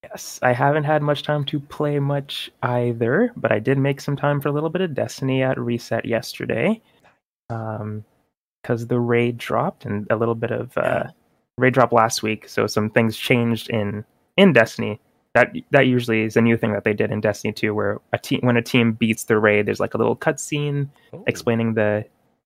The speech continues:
Speaker 1: the Guardians that infiltrated the pyramid in this case, and just some new story stuff was added. So I, I did that, and that was fun. And yeah, I got a, I, I figured out how to do crafting a little bit better and how to grind that out.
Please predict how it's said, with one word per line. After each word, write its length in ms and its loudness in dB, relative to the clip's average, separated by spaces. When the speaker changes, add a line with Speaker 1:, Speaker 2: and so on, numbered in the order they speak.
Speaker 1:
the 60 0
Guardians 380 2
that 200 0
infiltrated 440 2
the 60 -2
pyramid 480 2
in 140 4
this 140 0
case, 440 -2
and 260 -4
just 220 -4
some 200 0
new 140 4
story 340 2
stuff 240 -2
was 120 -2
added. 280 -4
So 120 0
I, 220 2
I 40 0
did 180 2
that, 300 6
and 100 -2
that 140 6
was 140 0
fun. 420 2
And 600 -4
yeah, 160 6
I 80 6
got 260 4
a, 360 2
I, 80 6
I 80 2
figured 260 6
out 120 8
how 120 6
to 80 4
do 160 2
crafting 460 2
a 40 0
little 140 0
bit 160 0
better 340 2
and 180 -2
how 220 4
to 300 -2
grind 340 2
that 140 4
out. 300 4